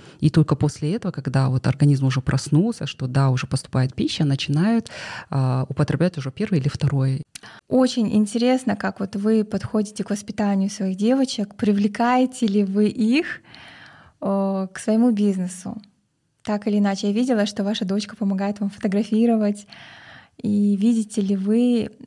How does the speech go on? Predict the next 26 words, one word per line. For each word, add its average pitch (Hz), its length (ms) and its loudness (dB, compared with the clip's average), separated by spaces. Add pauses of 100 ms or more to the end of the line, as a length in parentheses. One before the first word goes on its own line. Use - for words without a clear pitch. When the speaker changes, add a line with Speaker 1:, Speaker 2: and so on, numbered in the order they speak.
(120)
Speaker 2:
своих 208 280 -2
дочерей 208 440 -2
как 208 180 -6
продолжателей 202 680 -2
своего - 280 -10
бизнеса? 208 440 -12 (720)
Speaker 1:
На 175 80 4
самом 180 240 4
деле, 170 380 -2
а, 147 300 4
моя 165 200 4
старшая 160 380 -4
дочь 160 260 -4
занимает 147 460 2
очень 143 240 0
большое, 143 640 4
а, 135 280 4
место 147 320 2
в 139 40 2
моих 143 240 4
проектах. - 580 0
Например, 147 360 2
когда 139 200 0
я 135 100 4
писала 135 320 0
книгу, 156 460 0